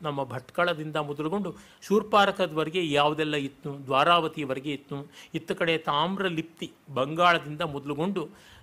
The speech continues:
ಕನ್ಯಾಕುಮಾರಿಯವರೆಗೂ ಎಲ್ಲೆಲ್ಲೆಲ್ಲ ಕಾಣಿಸ್ಕೊಳ್ತಾ ಇತ್ತು. ನಾಗಪಟ್ಟಣ, ಕಾವೇರಿ ಪಟ್ಟಣ, ಆ, ಆಮೇಲಿಂದ ಬಂದರು ಇತ್ಯಾದಿಗಳೆಲ್ಲ ಇದೆಯಲ್ಲ, ಆಮೇಲಿಂದ ವಿಕ್ರಮಪುರಿ, ಈ ಥರದ್ದು ಬೇಕಾದಷ್ಟಿದ್ವು ಪೂರ್ವ ಕರಾವಳಿಯಲ್ಲಿ. ಅವುಗಳನ್ನು ಕುರಿತು ಅವರು ಹೇಳ್ತಾರೆ. ಆಮೇಲೆ ಅವರು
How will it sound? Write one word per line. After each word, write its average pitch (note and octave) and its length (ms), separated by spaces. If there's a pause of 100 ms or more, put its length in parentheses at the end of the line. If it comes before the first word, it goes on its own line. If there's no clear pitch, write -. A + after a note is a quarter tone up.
ಕನ್ಯಾಕುಮಾರಿಯವರೆಗೂ F3 1000
ಎಲ್ಲೆಲ್ಲೆಲ್ಲ E3 580
ಕಾಣಿಸ್ಕೊಳ್ತಾ D3+ 600
ಇತ್ತು. C#3+ 220
ನಾಗಪಟ್ಟಣ, C#3+ 640
ಕಾವೇರಿ D3 440
ಪಟ್ಟಣ, D3 420 (440)
ಆ, G3 40 (280)
ಆಮೇಲಿಂದ D3 420
ಬಂದರು D3+ 520
ಇತ್ಯಾದಿಗಳೆಲ್ಲ D3+ 600
ಇದೆಯಲ್ಲ, D3+ 400 (380)
ಆಮೇಲಿಂದ C#3+ 440 (400)
ವಿಕ್ರಮಪುರಿ, E3 560
ಈ D3+ 180
ಥರದ್ದು D3+ 280
ಬೇಕಾದಷ್ಟಿದ್ವು E3+ 1120
ಪೂರ್ವ D#3+ 300
ಕರಾವಳಿಯಲ್ಲಿ. C#3 640 (240)
ಅವುಗಳನ್ನು F3+ 400
ಕುರಿತು D#3+ 420 (140)
ಅವರು D#3 140
ಹೇಳ್ತಾರೆ. C3+ 580 (520)
ಆಮೇಲೆ G3 520 (380)
ಅವರು C#3+ 440